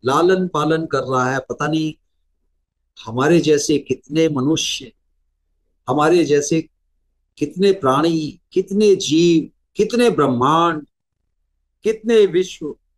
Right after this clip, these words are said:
सबका रचयिता, सबका चलाने वाला, सिर्फ रच नहीं रहा है,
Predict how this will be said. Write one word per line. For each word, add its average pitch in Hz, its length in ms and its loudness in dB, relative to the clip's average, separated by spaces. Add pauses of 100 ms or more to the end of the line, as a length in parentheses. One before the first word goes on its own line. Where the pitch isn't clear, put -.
(1700)
सबका 220 520 -2
रचयिता, 196 500 -2
सबका 185 380 -2
चलाने 196 400 0
वाला, 165 320 -6
सिर्फ 247 360 -4
रच 180 220 0
नहीं 233 220 2
रहा 220 240 0
है, 117 140 -16